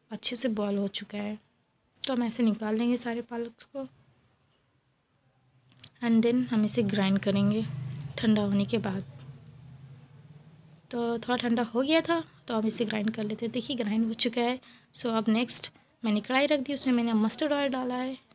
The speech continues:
और हम मटर को फ्राई करेंगे। मैंने एक प्याले मटर लिया हुआ था तो उसे, इसे फ्राई कर लेते हैं हम थोड़ा, इससे मटर थोड़ा सॉफ्ट हो जाएगा फ्राई करने से। तो हमारा मटर हो चुका है तो मैंने मस्टर्ड ऑयल फिर से कढ़ाई में डाला है। आप जितना चाहिए उसी, उतना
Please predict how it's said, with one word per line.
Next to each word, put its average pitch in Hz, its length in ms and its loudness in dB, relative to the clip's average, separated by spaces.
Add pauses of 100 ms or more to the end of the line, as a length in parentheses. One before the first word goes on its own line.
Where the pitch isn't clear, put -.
(300)
और 220 200 0
हम 214 200 4
मटर 214 260 0
को 311 100 -10
फ्राई 208 340 -2
करेंगे। 202 320 -2
मैंने 208 340 0
एक 311 200 -4
प्याले 294 220 0
मटर 285 240 0
लिया 277 200 0
हुआ 269 160 0
था 277 140 -6
तो - 540 -20
उसे, 247 200 -2
इसे 240 220 0
फ्राई 220 360 -4
कर 247 160 -4
लेते 247 300 0
हैं 269 100 2
हम 269 140 0 (400)
थोड़ा, 262 200 -4 (560)
इससे 240 280 -2
मटर 226 480 0
थोड़ा 226 220 -6
सॉफ्ट 202 360 -2
हो 240 60 0
जाएगा 240 280 0
फ्राई 233 220 -4
करने 226 260 -2
से। 240 220 -6 (1500)
तो 247 140 -6
हमारा 240 200 0
मटर 226 220 -2
हो 220 180 0
चुका - 240 -2
है 240 100 0
तो 233 140 -4
मैंने 214 220 2
मस्टर्ड 214 360 0
ऑयल 208 180 -4
फिर 226 200 -10
से - 140 -8
कढ़ाई 247 240 0
में 247 140 2
डाला 240 220 -2
है। 240 160 -2
आप 214 120 -4
जितना 226 260 -2
चाहिए 233 240 2
उसी, 226 220 -2
उतना 240 380 -6